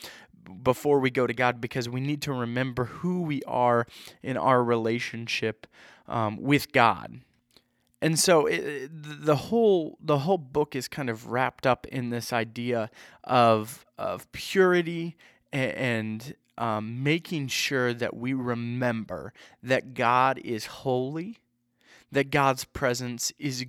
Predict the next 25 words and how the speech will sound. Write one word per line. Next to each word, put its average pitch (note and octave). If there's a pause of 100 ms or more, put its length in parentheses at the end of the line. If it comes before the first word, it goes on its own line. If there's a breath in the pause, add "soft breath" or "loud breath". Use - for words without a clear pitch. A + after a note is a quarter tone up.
(100)
good, D3+
but C#3
it's C3+
also C#3
dangerous. B2+ (320 loud breath)
And C#3
so E3
we D3+
need E3+
to -
be D3
careful -
on C#3+
how D3+
we C#3+
approach -
God's A2+
presence. C3
Like, A#2+
we B2
can't -
just, C3+ (280 loud breath)
we -
can't -
just C#3